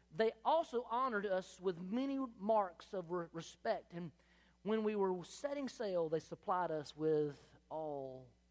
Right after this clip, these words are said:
we need. Father, I pray this morning that as we read your word and we see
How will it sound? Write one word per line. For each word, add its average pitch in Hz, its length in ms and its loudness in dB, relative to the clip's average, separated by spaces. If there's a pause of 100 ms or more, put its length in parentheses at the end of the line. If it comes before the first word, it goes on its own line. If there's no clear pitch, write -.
(960)
we 139 140 -8
need. 120 400 -12
Father, 220 340 4 (1600)
I 156 40 -8 (120)
pray 185 160 0
this 180 200 -6
morning 185 340 -4
that 165 120 0
as 143 120 -4
we 180 200 -6
read 170 420 -6
your 185 120 0
word 165 360 -2
and 151 100 -6
we 160 80 -4
see 180 720 -10